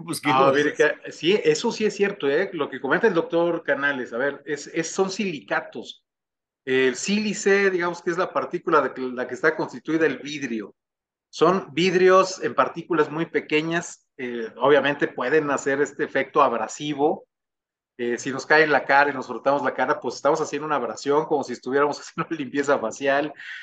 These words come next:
Speaker 2: Si tallamos en seco el auto que tiene ceniza, pues lo estamos rayando.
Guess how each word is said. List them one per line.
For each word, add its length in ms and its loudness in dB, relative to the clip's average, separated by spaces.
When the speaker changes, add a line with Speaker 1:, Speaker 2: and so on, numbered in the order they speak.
Speaker 2:
Si 280 -2
tallamos 600 2
en 160 0
seco 580 2
el 220 0
auto 420 -2
que 100 -14
tiene 240 -4
ceniza, 400 -4
pues 160 -2
lo 80 -4
estamos 460 -2
rayando. 640 0